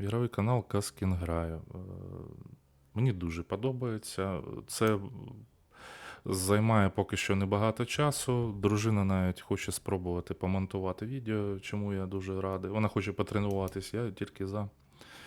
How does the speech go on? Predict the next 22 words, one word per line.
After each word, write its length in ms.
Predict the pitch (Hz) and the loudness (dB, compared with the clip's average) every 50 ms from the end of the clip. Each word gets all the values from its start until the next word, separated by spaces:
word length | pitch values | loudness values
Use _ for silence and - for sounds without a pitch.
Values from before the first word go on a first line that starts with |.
| - - - - - - - - - - - - - - _ _ _ _ _ _ _ _ - - | -16 -16 -16 -16 -16 -16 -16 -18 -18 -18 -20 -20 -20 -20 _ _ _ _ _ _ _ _ -6 -2
Е, 160 | 101 101 101 98 | 0 0 0 2
тільки 340 | - 113 101 104 - 101 95 | 2 2 0 2 0 0 0
за, 380 | 92 98 104 123 135 139 131 123 | 0 2 4 4 4 4 4 2
це 180 | - - 101 | 0 -2 0
навіть 260 | 92 98 98 95 90 | 2 2 2 0 0
підніметь, 600 | - - 95 95 101 101 98 98 92 - - - - - - - - - - | -2 -4 -2 0 0 2 4 2 2 2 0 -4 -6 -8 -8 -10 -8 -6 -2
е, 440 | 98 95 95 92 92 92 95 92 90 | 0 2 2 2 4 4 2 0 0
перегляди 520 | - - 95 120 127 113 104 98 95 - 92 | 0 0 2 4 2 2 2 0 -2 -2 -4
і 20 | |
все 220 | 87 - - 98 92 | -6 -4 -4 -4 -2
інше. 520 | 92 92 92 90 - - - 90 87 85 85 - - - - - - - _ _ _ _ _ - _ _ _ _ _ _ _ _ _ _ - 104 | -2 -2 -2 -2 -4 -4 -4 -4 -4 -4 -6 -10 -18 -20 -20 -20 -20 -20 _ _ _ _ _ -20 _ _ _ _ _ _ _ _ _ _ -12 -8
М, 720 | 101 98 95 95 92 92 92 92 92 92 92 92 92 - - - - - - - - - - - - - _ _ _ _ - - _ - | -6 -4 -4 -4 -2 -2 -4 -4 -4 -4 -6 -8 -8 -12 -14 -18 -20 -20 -20 -20 -20 -20 -20 -20 -20 -20 _ _ _ _ -20 -20 _ -10
е, 40 | 117 113 107 107 107 107 113 | -8 -8 -6 -8 -8 -10 -6
тобто 240 | - 113 - - 104 | -6 -4 0 2 2
один 340 | 104 101 113 120 117 113 104 | 4 6 6 6 6 6 4
з 320 | 98 98 98 98 98 98 | 2 -2 -2 -2 -2 -2
потенційних, 960 | 98 - 104 - - 98 101 - - - 113 107 101 98 95 - - - - - - | -2 -2 -2 0 0 0 0 0 -2 -2 0 2 2 2 0 -2 -4 -6 -6 -4 -4
е, 40 | 98 98 98 98 98 98 95 95 | -2 -2 -2 -2 -4 -4 -2 0
місць 380 | 98 107 101 - - - - | 0 0 0 0 -2 -6 -6
прибутку 800 | - - 104 104 98 98 101 101 98 - - - - 92 90 90 - - - | -2 2 2 2 4 2 2 0 0 -2 -4 -2 0 2 2 0 0 0 0
можливого, 680 | 98 98 92 90 95 95 95 92 92 90 90 87 90 87 | 0 2 2 2 0 0 0 0 0 0 0 -2 -2 -4
так? 220 | - - 101 | -4 -6 -8